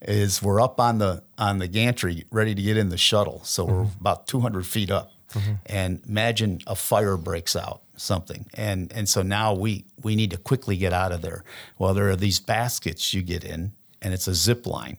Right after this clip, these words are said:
Speaker 1: and you make your way down. Well, we get in 'em, that it's too dangerous to train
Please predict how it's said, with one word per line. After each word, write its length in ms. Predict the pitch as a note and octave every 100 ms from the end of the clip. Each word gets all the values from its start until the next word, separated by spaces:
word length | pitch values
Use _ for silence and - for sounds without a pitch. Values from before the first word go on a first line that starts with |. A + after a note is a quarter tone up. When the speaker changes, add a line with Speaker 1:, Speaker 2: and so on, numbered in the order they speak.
| -
Speaker 1:
and 180 | G2 F2
you 120 | F2+ E2+
make 340 | F2 G2+ G2
your 100 | F#2
way 180 | F#2 F2
down. 460 | E2+ B2 F#2 F2+ F2+
Well, 320 | F#2+ F2+ -
we 140 | G#2
get 180 | G2 A#2+
in 160 | C#3 B2+
'em, 200 | G2 F2
that 220 | G2 -
it's 160 | F#2+ -
too 160 | B2+
dangerous 540 | G#2+ A2+ A#2 G2 F#2+ -
to 140 | - E2 -
train 360 | - G2 A2+